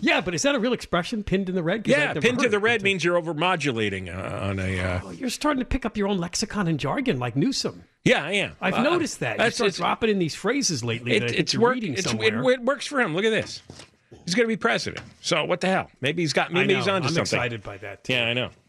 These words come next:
Speaker 1: And I think we got, we got tipped off the other day when he vetoed that bill on the drug, 'cause it was gonna be Governor Heroin.
Speaker 2: Oh, yeah.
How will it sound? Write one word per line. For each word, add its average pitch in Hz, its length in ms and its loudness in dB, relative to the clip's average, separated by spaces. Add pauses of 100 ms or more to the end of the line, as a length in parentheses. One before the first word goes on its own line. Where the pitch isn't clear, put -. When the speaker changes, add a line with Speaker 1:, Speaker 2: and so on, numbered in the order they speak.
(560)
Speaker 1:
And 147 100 -4
I 165 100 0
think 214 200 -4
we 190 80 0
got, 160 200 -2 (200)
we 139 80 -6
got 135 220 -4
tipped - 240 -2
off 120 220 -2
the 120 100 -4
other 113 140 -6
day 117 260 -2
when 107 200 -10
he 110 120 -8
vetoed 107 400 -4
that 107 180 -4
bill 110 200 -4
on 101 100 -6
the 98 80 -10
drug, 113 200 -10
'cause 123 200 -2
it - 20 -4
was 120 140 -2
gonna 180 140 2
be 139 80 0
Governor 120 360 -2
Heroin. 135 320 -2
Speaker 2:
Oh, 104 140 2
yeah. - 160 -12